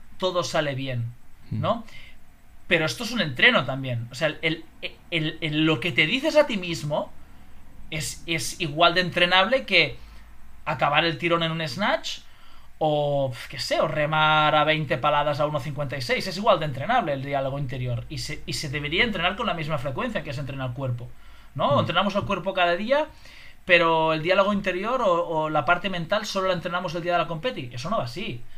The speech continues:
Speaker 2: Mm. Sí. Es que, a ver, de todo de lo que estás hablando es de un componente, eh,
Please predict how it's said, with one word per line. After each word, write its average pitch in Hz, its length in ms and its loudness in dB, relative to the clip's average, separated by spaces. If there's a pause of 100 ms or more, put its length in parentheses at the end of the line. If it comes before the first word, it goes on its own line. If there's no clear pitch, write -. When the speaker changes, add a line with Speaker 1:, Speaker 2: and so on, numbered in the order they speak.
Speaker 2:
Mm. 110 160 -2 (1200)
Sí. 170 340 -6 (420)
Es 123 120 -4
que, 123 240 -2
a 117 60 -2
ver, 135 220 -2
de 110 240 -4
todo 127 260 -2
de 147 60 -2
lo 143 80 -2
que 117 60 -4
estás 120 260 -6
hablando 127 400 -2
es 110 100 -4
de 107 160 -2
un 110 140 -2
componente, 113 880 -2 (480)
eh, 87 400 -4